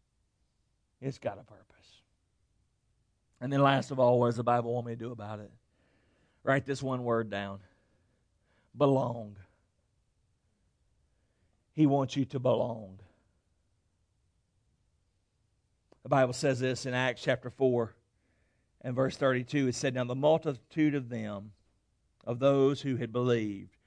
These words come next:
were of one heart and one soul. And neither did anyone say to any of the others, any of the things he possessed was his own, but they had all things in common.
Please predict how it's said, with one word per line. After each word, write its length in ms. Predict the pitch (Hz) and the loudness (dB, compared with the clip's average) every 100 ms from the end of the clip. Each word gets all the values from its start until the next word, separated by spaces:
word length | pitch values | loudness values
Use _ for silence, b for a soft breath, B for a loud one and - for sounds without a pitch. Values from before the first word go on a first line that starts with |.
| b b b | b b b
were 180 | - 131 | -4 0
of 120 | 120 | 0
one 260 | 113 139 156 | 0 -2 -2
heart 460 | 131 104 98 101 - | -6 -6 -6 -6 -10
and 120 | 110 | -10
one 240 | 120 131 | -6 -6
soul. 500 | 131 117 101 98 117 - b b b b | -6 -6 -8 -10 -18 -20 b b b b
And 180 | 127 135 | -4 2
neither 260 | 151 156 | 4 6
did 180 | 156 127 | 6 4
anyone 480 | 135 156 151 151 151 | 2 -2 0 0 -2
say 380 | - 151 131 123 | 0 2 4 2
to 140 | 117 | -2
any 360 | 117 135 135 135 | -6 -4 -2 0
of 220 | 127 120 | 0 0
the 180 | 127 123 | 0 0
others, 560 | 107 104 98 98 - - _ _ _ _ _ _ | 0 -4 -12 -18 -20 -20 _ _ _ _ _ _
any 180 | 127 131 | -6 -2
of 100 | 127 | 0
the 100 | 131 | 0
things 260 | 127 139 123 | 0 -6 -4
he 100 | 135 | -6
possessed 460 | 131 117 117 110 | -6 -2 -2 -2
was 140 | 123 117 | -10 -8
his 180 | 117 | -6
own, 220 | 117 117 123 | -6 -6 -8
but 100 | 107 | -6
they 80 | |
had 120 | 117 113 | -4 -2
all 220 | 113 117 | 0 0
things 300 | 117 123 117 | -2 -10 -10
in 100 | 113 | -14
common. 420 | 120 101 101 110 | -12 -12 -14 -18